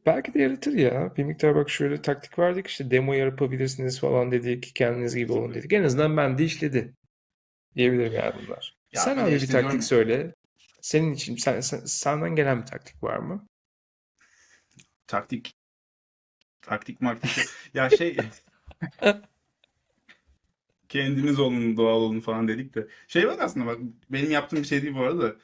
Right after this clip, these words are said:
Speaker 2: Yine bence yapılsa bu arada birazcık böyle abesle iştigal de edebilecek bir şey de.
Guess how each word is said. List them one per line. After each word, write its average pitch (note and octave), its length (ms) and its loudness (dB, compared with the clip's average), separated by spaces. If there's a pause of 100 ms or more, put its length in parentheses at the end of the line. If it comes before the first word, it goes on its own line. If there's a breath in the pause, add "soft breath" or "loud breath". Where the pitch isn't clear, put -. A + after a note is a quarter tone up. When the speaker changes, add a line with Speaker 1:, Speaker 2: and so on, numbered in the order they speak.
(240 soft breath)
Speaker 2:
Yine C3+ 280 -4
bence E3+ 220 4
yapılsa E3+ 420 4
bu E3 60 0
arada D3 320 0 (220)
birazcık C3+ 420 -2
böyle B2 380 -4 (140)
abesle C3 600 -4
iştigal A#2 460 0
de A#2 40 2
edebilecek A2 480 -2
bir - 40 -20
şey B2+ 180 -8
de. - 120 -10